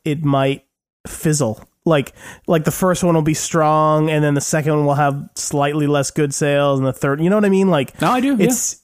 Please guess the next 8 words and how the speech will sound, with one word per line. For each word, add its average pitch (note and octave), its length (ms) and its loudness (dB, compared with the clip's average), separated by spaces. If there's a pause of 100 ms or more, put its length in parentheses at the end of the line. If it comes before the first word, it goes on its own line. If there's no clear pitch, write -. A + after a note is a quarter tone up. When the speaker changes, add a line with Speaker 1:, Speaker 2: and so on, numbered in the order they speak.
Speaker 1:
it E3 160 -2
seems G#3+ 420 0
like E3 360 -2 (400)
if E3+ 180 -2
you E3+ 100 2
don't F3 540 -4
keep - 380 -4
that D#3 380 0